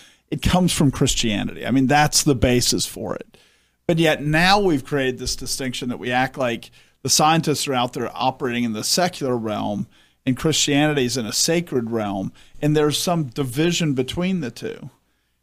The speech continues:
And what the church has to get back to the idea is that's not how the world works. God is sovereign. He's in control of all of it. And, and it manifests itself the best by you go, "Oh,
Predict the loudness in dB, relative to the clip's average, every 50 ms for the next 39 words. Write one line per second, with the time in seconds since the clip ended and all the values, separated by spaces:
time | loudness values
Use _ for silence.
0 | _ _ -4 0 0 0 0 -2 -4 -6 -4 -2 -2 -2 -2 0 0 0 0 -2
1 | -4 -6 -6 -6 -4 -2 -4 -4 -4 -4 -6 -6 -6 -4 -4 -4 -4 -4 -6 -6
2 | -6 -8 -10 -12 -16 _ _ -8 -6 -6 -4 -4 -2 0 0 0 2 2 2 2
3 | 2 0 -2 -2 -2 -4 -4 -6 -6 -4 -2 -2 0 -2 -4 -6 -6 -10 -12 -14
4 | -14 -14 -12 -4 -2 0 0 2 2 2 0 0 0 2 4 4 4 4 2 2
5 | 2 2 0 0 0 0 0 0 -2 -4 -4 -4 -6 -6 -6 -4 0 2 4 4
6 | 4 2 0 0 -2 -4 -6 -8 _ _ -20 -20 -20 _ _ _ _ _ _ -2
7 | 0 0 0 0 -2 -4 -4 -2 0 -2 -2 -4 -4 -4 -2 -2 -2 -2 -2 -4
8 | -4 -4 -4 -4 -4 -2 -2 -2 -2 -4 -6 -10 -4 -2 2 2 2 2 0 -2
9 | 0 0 2 4 4 2 4 4 4 6 6 6 6 6 4 2